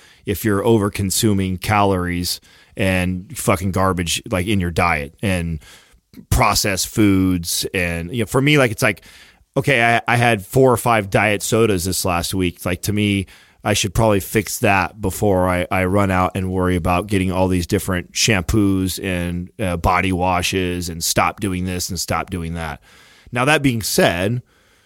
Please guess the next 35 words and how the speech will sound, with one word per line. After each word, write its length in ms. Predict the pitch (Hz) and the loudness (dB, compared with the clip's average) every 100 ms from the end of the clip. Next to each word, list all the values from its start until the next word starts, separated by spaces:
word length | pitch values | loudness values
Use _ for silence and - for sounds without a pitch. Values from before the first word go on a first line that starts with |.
| _ | _
you 100 | 120 | -2
know, 340 | 107 98 104 - _ 113 | 2 2 2 -2 _ -6
because 300 | 110 110 165 | -4 2 2
I'm 120 | 151 123 | 4 2
aware 380 | 98 104 98 | 2 2 2
of 100 | 90 | 0
this 420 | 92 98 107 - - - | 2 0 0 -6 -6 0
and 600 | 110 104 98 95 95 104 | 2 2 2 0 -4 -6
I 160 | 101 98 | -2 0
want 360 | 95 98 95 - | 2 0 -2 -2
to, 560 | 107 92 92 90 90 - - | 2 4 2 0 -4 -10 -4
you 140 | 107 | -2
know, 360 | 87 85 87 - _ _ _ _ 95 | 0 -2 -4 -8 _ _ _ _ -10
be 200 | 113 98 | -8 -8
cautious 640 | - 123 101 - 98 - | -2 2 2 2 0 -2
of 280 | - 95 87 | -2 -2 -2
how 260 | 90 107 104 | 0 2 4
much 380 | 104 98 - | 2 0 0
of 80 | 107 | 0
that 120 | 90 87 | 0 0
is, 280 | 95 - - | -2 -2 -4
I'm 140 | 104 107 | -4 -2
a 40 | |
guy 220 | 101 101 | 0 0
who 60 | 107 | 2
likes 220 | 98 92 | 0 0
to 60 | 107 | 0
shower, 440 | - 80 82 104 | 0 0 2 2
like, 240 | 95 90 | 2 -2
three 240 | - 98 85 | -6 -8 -6
times 340 | 92 82 85 | -4 -4 -4
a 40 | 87 | -2
day, 280 | 107 107 | 0 0
literally. 480 | 85 104 98 82 76 - _ - _ _ | 0 0 0 -2 -8 -14 _ -20 _ _
So 580 | - 135 107 98 92 | -2 2 2 2 -2